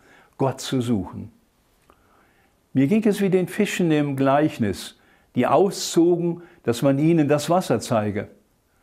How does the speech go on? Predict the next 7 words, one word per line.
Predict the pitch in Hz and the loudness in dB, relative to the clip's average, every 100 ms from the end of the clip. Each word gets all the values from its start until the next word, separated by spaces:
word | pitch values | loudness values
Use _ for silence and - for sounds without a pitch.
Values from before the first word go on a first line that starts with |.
| _ _ _ _ | _ _ _ _
Und | - | 0
ich | 139 143 | 0 2
bekam, | 160 139 175 180 202 196 - _ - | 0 0 2 4 2 -2 -14 _ -2
wie | 143 156 | 2 4
sie, | 143 208 | 4 2
die | 180 180 | 4 2
Antwort: | 143 156 - 127 147 - | 2 0 0 0 0 -4